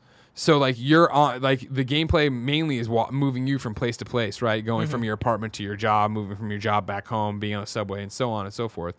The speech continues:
Speaker 1: And so our character does look at his phone nonstop, and you get the, the, you know, the dings and notifications of, "Hey, you have a new message from work," and it, it works, like, if you're, you know, late three more times, you're gonna be terminated. It's all very robotic, like, an A I is talking to you from it.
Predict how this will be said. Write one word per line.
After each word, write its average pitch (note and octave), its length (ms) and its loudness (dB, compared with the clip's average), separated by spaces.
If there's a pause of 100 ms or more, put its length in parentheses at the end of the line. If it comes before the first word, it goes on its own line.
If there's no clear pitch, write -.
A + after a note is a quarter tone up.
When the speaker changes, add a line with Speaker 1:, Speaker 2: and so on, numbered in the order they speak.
(340)
Speaker 1:
And C3+ 120 -4
so C3 220 2
our B2 160 4
character C#3 400 0
does A#2+ 480 2 (240)
look C#3 220 4
at D3 40 4
his C3+ 140 0
phone B2+ 220 2
nonstop, G#2+ 440 0
and G#2+ 120 -6
you A#2 40 -4
get A2+ 120 -4
the, G#2 100 -8 (140)
the, G#2 400 -2
you A2+ 160 -4
know, G#2+ 100 -2
the G#2 140 -4 (440)
dings A#2+ 360 -2
and A#2 80 -2
notifications A#2+ 560 -2
of, G#2 120 -4
"Hey, A2 320 0 (260)
you C3+ 100 2
have - 20 4
a C#3+ 40 2
new D3 100 0
message C#3+ 280 -2
from D3 140 -4
work," C#3 220 2
and A2+ 100 -4
it, A2 320 -8
it - 40 -6
works, A#2+ 260 -2
like, G#2+ 100 -4
if A2 80 -6
you're, A2 120 -6
you A#2+ 140 -6
know, G2+ 140 -2
late A2+ 260 0 (220)
three D#3 240 4
more C3+ 180 2
times, A2+ 320 -2
you're A2+ 100 -2
gonna A2 60 0
be G#2 60 0
terminated. G2+ 480 -4
It's G2+ 100 -8
all C3+ 160 8
very B2+ 200 0
robotic, G#2+ 560 -2
like, G2 160 -6
an A2 80 -8
A G#2+ 160 -4
I G2+ 100 -2
is G2 80 -6
talking G#2+ 320 -8
to F#2 60 -8
you F#2 40 -8
from F#2+ 220 -8
it. F2 120 -10